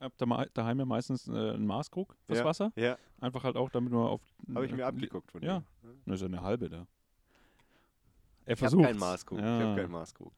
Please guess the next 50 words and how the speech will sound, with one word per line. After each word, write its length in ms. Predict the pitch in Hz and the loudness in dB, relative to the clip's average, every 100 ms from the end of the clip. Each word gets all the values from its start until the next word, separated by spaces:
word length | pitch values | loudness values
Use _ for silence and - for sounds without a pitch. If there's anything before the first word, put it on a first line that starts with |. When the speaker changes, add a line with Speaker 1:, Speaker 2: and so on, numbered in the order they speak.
| 101 | -18
Speaker 2:
ja. 140 | 98 98 _ - - - _ _ _ _ _ | -18 -18 _ -20 -20 -20 _ _ _ _ _
Speaker 1:
Kann 140 | 120 | -6
ich 80 | 113 | -2
dir 100 | 113 | -2
nächstes 200 | 117 127 | -2 0
Mal, 40 | 104 | 2
wenn 60 | 101 | 2
ich 220 | - - - | -2 -12 -8
im 200 | 110 110 | -4 4
Urlaub 200 | 127 117 | 6 6
bin, 300 | 107 101 101 - | 6 2 2 -4
von 140 | - 107 | -2 2
der 180 | 104 143 | 4 4
Brauerei 380 | 107 104 117 120 | 6 6 4 2
einen 80 | |
Speaker 2:
<laughs> 100 | 107 | 0
Speaker 1:
mitbringen. 260 | - 107 110 - - 131 - | -4 -8 -10 -14 -20 -20 -14
Speaker 2:
Oh, 260 | 101 175 92 92 | -12 -12 -14 -10
Speaker 1:
Die 60 | |
Speaker 2:
ja. 80 | 87 | -8
Speaker 1:
sind 100 | 95 | -6
nicht 100 | 92 | -6
mal 80 | 107 | -8
teuer 240 | - 104 | -8 -8
gewesen, 300 | 101 92 90 92 | -6 -8 -8 -10
ne? 100 | 98 - - - - - _ | -12 -16 -20 -20 -20 -20 _
Ähm, 640 | 117 117 110 107 117 131 - | 2 4 4 4 0 -4 -6
und 180 | 113 110 | -4 2
da 220 | 123 180 165 | 4 4 2
tatsächlich 460 | 139 - 143 - | -2 -4 -6 -6
genau 200 | - 113 | -2 0
das 100 | 131 | 0
Gleiche. 360 | - 123 135 - - - _ _ _ _ _ - | 0 0 0 -4 -8 -20 _ _ _ _ _ 0
Selbst 240 | 120 127 | 2 4
wenn 100 | 143 | 6
der 100 | 156 | 6
dann 280 | 139 139 123 | 6 2 -2
voll 240 | - 131 | 2 2
ist, 300 | 170 - - _ _ | 2 -4 -16 _ _
du 80 | - | -8
brauchst 260 | 104 123 143 | 0 0 2
halt 140 | 151 | 0
ein 60 | 139 | 2
Weilchen, 440 | 117 147 156 143 | 0 2 -2 -2
bis 160 | 127 - | -2 -2
du 80 | 123 | 0
den 120 | 120 | 0
Liter 220 | 139 117 | 0 -2
weg 140 | 156 143 | -2 -2
hast, 280 | 156 - | -4 -4